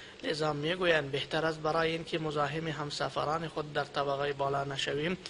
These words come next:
سوار-، سوراخی را در طبقه پایین ایجاد کنیم و از دریا آب برداریم.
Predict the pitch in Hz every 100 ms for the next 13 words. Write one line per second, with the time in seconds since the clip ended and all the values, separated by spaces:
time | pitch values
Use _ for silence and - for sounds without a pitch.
0 | - - - - 170 165 185 185 185 -
1 | 160 175 196 - 160 143 143 139 147 143
2 | 143 143 143 139 143 147 147 139 139 -
3 | 139 135 131 - - - - - 143 139
4 | 143 139 143 143 - 147 135 135 131 131
5 | 135 135 135